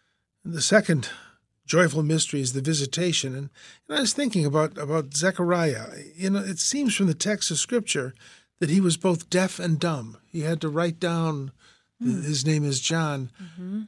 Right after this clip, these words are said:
Speaker 1: And I wonder what Saint Elizabeth must have thought when they brought her husband home from the temple. He couldn't hear, he couldn't talk, and,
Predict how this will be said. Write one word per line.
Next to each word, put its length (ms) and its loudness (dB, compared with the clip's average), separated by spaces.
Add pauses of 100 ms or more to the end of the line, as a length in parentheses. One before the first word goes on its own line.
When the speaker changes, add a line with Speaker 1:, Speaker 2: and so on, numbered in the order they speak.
Speaker 1:
And 160 2
I 80 6
wonder 320 4
what 160 0
Saint 260 2
Elizabeth 680 2 (100)
must 280 0
have 120 -2
thought 360 0
when 160 0
they 120 4
brought 300 2
her 200 -2
husband 420 -2
home 220 0
from 180 -8
the 80 -8
temple. 560 -4 (440)
He 180 -8 (260)
couldn't 280 0
hear, 280 -2
he 80 -2
couldn't 400 -8
talk, 480 -4
and, 220 -8